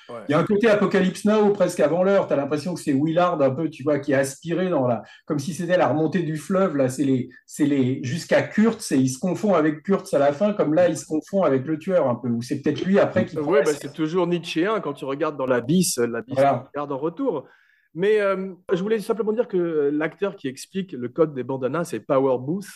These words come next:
Speaker 1: qui est
Speaker 2: C'est ça,
Speaker 1: formidable.
Speaker 2: Power Booth, ouais.
Speaker 1: Ouais.
Speaker 2: On voit Joe Spinell aussi dedans.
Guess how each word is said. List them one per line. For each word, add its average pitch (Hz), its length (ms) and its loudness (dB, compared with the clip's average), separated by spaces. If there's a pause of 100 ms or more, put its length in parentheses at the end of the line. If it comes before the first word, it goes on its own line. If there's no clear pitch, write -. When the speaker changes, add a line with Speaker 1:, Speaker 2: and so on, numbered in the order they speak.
(260)
Speaker 1:
qui 110 80 -14
est - 20 -14 (120)
Speaker 2:
C'est - 40 0
ça, 151 180 4
Speaker 1:
formidable. 151 240 2
Speaker 2:
Power 127 140 2
Booth, 147 180 -6 (100)
ouais. 117 140 -4 (120)
Speaker 1:
Ouais. - 120 -2 (220)
Speaker 2:
On 165 80 -2
voit 185 180 6
Joe 240 220 4
Spinell 208 460 4
aussi 135 280 -4
dedans. 113 300 -4